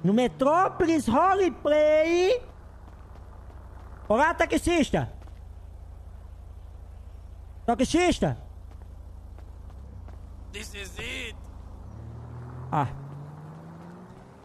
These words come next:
Speaker 1: Como não tem muita gente ainda na cidade, só tá a linha de A D M, só tá as paradas ainda,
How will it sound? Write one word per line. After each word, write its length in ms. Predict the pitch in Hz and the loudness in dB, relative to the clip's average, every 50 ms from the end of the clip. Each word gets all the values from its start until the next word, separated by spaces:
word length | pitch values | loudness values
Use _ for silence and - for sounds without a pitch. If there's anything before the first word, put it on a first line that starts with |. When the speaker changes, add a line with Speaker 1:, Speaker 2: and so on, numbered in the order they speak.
| - - | -14 0
Speaker 1:
Como 220 | - 226 247 262 | 2 2 4 4
não 160 | 262 254 240 214 | 4 4 2 4
tem 160 | - 240 226 | 4 4 6
muita 360 | 208 208 226 233 214 214 185 | 6 6 6 6 4 4 4
gente 320 | 165 - 202 208 185 - | 6 4 2 2 4 4
ainda 220 | 180 180 185 185 170 | 4 4 4 4 4
na 100 | 180 170 | 2 2
cidade, 520 | - - 139 127 151 170 190 190 151 135 | 0 0 2 4 4 4 4 2 0 2
só 160 | - 170 156 | 2 2 2
tá 160 | - - 180 180 | 4 2 2 4
a 60 | 180 | 4
linha 240 | 175 170 180 180 170 | 4 4 4 4 2
de 140 | 151 131 165 | 4 4 4
A 80 | 160 | 2
D 120 | 160 143 156 | 4 4 4
M, 640 | 139 131 135 147 170 170 170 160 147 135 127 120 110 - - - - - - | 4 4 4 4 4 4 4 4 4 4 2 2 0 -4 -10 -20 -20 -20 -14
só 180 | - - 165 151 | 0 2 2 2
tá 140 | - 180 | 4 2
as 120 | 180 165 - | 0 0 0
paradas 520 | - 175 160 151 156 160 165 151 135 143 | 2 2 2 4 4 2 2 4 2 2
ainda, 400 | 147 175 220 240 214 156 123 104 | 4 4 4 4 4 4 2 0